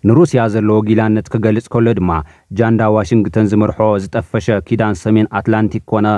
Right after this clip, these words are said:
ዝተፈራኸሸ ናይ ገንዘባዊ ኪዳን ኤውሮፓዊ ሕብረት ንዝቖልዐ ዓማጺ ኣጀንዳታቶም ጽዑቕ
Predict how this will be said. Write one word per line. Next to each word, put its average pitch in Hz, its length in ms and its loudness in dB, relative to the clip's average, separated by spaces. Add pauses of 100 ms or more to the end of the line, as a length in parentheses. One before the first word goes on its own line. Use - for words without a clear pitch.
(260)
ዝተፈራኸሸ 110 760 -2
ናይ 107 180 2
ገንዘባዊ 107 460 2
ኪዳን 107 340 -2
ኤውሮፓዊ 107 500 -2
ሕብረት 107 340 0 (260)
ንዝቖልዐ 113 640 2 (140)
ዓማጺ 107 360 0 (180)
ኣጀንዳታቶም 107 680 0 (300)
ጽዑቕ 98 300 -4